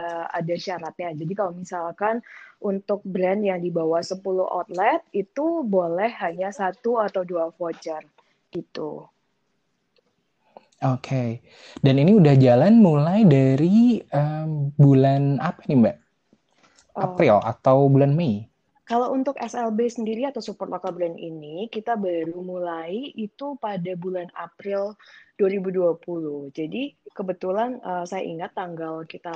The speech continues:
Speaker 1: live di aplikasi Gojek itu enam April dua ribu dua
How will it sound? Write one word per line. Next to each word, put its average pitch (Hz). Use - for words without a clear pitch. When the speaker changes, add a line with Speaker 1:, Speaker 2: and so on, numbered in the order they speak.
Speaker 1:
live 170
di 175
aplikasi 165
Gojek 160
itu 175
enam 175
April 208
dua 185
ribu 165
dua 156